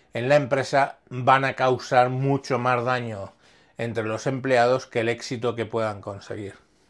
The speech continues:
Entonces, los departamentos de recursos humanos tratan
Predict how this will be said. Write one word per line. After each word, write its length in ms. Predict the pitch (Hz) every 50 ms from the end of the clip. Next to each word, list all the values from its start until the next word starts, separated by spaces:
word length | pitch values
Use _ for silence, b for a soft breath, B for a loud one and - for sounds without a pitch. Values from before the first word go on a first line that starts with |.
| - -
Entonces, 540 | 139 127 113 - 123 120 117 113 113 113 b b b b b b b b -
los 400 | 131 123 123 113 - - 110 113
departamentos 640 | 117 113 113 110 104 113 113 113 113 110 120 120 117
de 80 | 120
recursos 460 | 113 113 107 113 120 113 117 117 107 127
humanos 440 | 117 110 110 113 120 120 - -
tratan 720 | _ - 170 131 160 - - 127 110 107 107 104 104 107